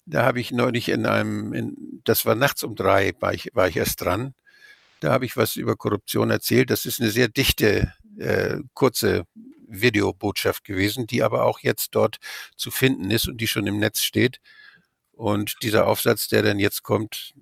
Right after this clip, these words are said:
bei Multipolar, der wird das praktisch noch mal spezifizieren und zusammenfassen und, oder genauer ausführen.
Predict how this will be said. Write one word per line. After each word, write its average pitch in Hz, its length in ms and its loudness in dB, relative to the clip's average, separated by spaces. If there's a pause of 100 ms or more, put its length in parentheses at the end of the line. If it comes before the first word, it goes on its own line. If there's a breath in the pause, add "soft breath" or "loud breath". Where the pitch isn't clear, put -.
(300)
bei 101 140 -2
Multipolar, 104 680 0
der 104 180 0
wird 110 220 0
das - 240 2
praktisch - 400 -4
noch - 160 -6
mal 95 180 0
spezifizieren 101 880 -4
und 95 140 -8
zusammenfassen 98 760 -4
und, 98 280 -10
oder - 180 -14
genauer 95 400 0
ausführen. 92 480 -4